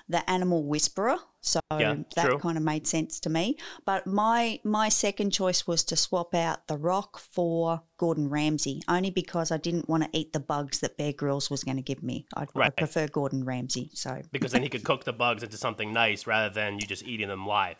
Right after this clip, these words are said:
Speaker 2: probably.
Speaker 1: That's right. That's right.
Speaker 2: Yeah.
Speaker 1: Got it made.
Speaker 2: Right.
Speaker 1: <laughs>
Speaker 2: Yeah. I mean, not only will we be eating, you're gonna be eating like a queen, you know, on this deserted island because you got Gordon Ramsay with you.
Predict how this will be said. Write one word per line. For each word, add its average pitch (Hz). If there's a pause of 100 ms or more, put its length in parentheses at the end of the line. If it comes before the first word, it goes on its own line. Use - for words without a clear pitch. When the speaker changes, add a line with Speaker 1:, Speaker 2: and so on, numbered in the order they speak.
Speaker 2:
probably. 92 (120)
Speaker 1:
That's 320
right. 587 (260)
That's -
right. 523
Speaker 2:
Yeah. - (160)
Speaker 1:
Got 170
it - (220)
made. 294 (380)
Speaker 2:
Right. 160 (140)
Speaker 1:
<laughs> 466
Speaker 2:
Yeah. 165 (200)
I 131
mean, 156
not 165
only 175
will 156
we 156
be 131 (140)
eating, 135
you're 117
gonna 120
be 123
eating 123
like 113
a -
queen, 117 (340)
you 113
know, 107
on 110
this 110
deserted 110
island 113
because 110
you 104
got 107
Gordon 113
Ramsay 120
with 90
you. 87